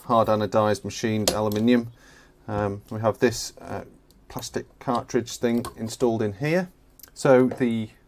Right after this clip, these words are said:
uh, fluid pipes would have come up here, round the pump, down into this section, which would have then gone into this part here. Now, I'm not entirely sure what that is for, but it goes in and then comes straight out,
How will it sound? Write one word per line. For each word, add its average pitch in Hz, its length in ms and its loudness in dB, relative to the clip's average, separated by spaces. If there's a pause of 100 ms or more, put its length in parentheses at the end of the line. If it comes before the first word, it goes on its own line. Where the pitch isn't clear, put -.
(100)
uh, 98 200 -12
fluid 127 400 2
pipes - 320 0
would 120 80 -4
have 113 80 -4
come 147 160 0
up 117 160 0
here, 104 280 0
round 120 420 2
the 107 180 -2
pump, - 500 -4
down 117 240 0
into 101 180 -8
this - 220 -2
section, - 460 -4 (560)
which - 200 -8
would 107 120 -4
have 101 80 -2
then 104 180 2
gone 98 300 -4
into 101 500 -6 (320)
this - 460 -6 (420)
part 104 340 -6
here. 113 340 -2 (440)
Now, 131 180 0
I'm 151 60 0
not 202 120 -2
entirely 175 580 2
sure 151 260 2
what 139 200 4
that 127 200 2
is 123 140 0
for, 127 340 4
but 117 140 0
it - 60 -2
goes 131 260 4
in 139 320 4
and 127 140 0
then 123 120 2
comes 123 240 -4
straight - 400 2
out, 120 420 -2